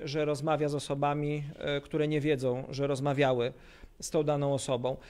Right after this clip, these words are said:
To już jest, e, fenomen, który wymyka się nawet jakimś kryteriom politycznego kabaretu. E,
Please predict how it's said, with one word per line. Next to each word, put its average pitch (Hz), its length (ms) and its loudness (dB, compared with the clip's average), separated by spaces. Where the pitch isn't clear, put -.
To 196 340 6
już 190 440 2
jest, 185 460 0
e, 175 260 2
fenomen, 185 480 0
który 185 220 0
wymyka 180 420 0
się 185 140 -4
nawet 185 320 0
jakimś 180 520 -2
kryteriom 185 520 2
politycznego 180 800 0
kabaretu. 180 640 4
E, 156 480 6